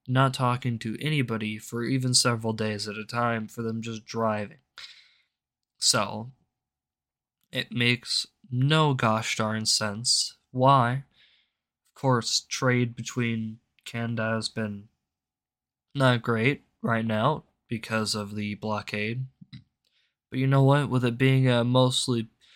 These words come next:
totally, uh, you know, very violent, uh, revolution, of course, no peaceful protest at all, you know, they're just so violent, obviously,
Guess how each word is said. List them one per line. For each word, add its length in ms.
totally, 420
uh, 600
you 140
know, 180
very 380
violent, 760
uh, 220
revolution, 760
of 160
course, 480
no 280
peaceful 500
protest 720
at 100
all, 360
you 160
know, 240
they're 100
just 260
so 160
violent, 640
obviously, 720